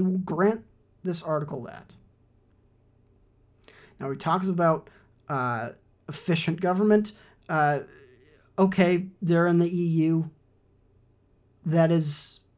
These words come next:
I, I'm not going to grant him that.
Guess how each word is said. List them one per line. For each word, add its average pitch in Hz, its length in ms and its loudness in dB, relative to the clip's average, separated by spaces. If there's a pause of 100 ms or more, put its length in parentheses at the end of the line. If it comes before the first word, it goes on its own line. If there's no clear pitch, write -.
(920)
I, 160 160 -10
I'm 190 180 4
not 180 220 6
going 165 200 0
to 147 60 -6
grant 143 320 -6
him 127 100 -8
that. 135 260 -8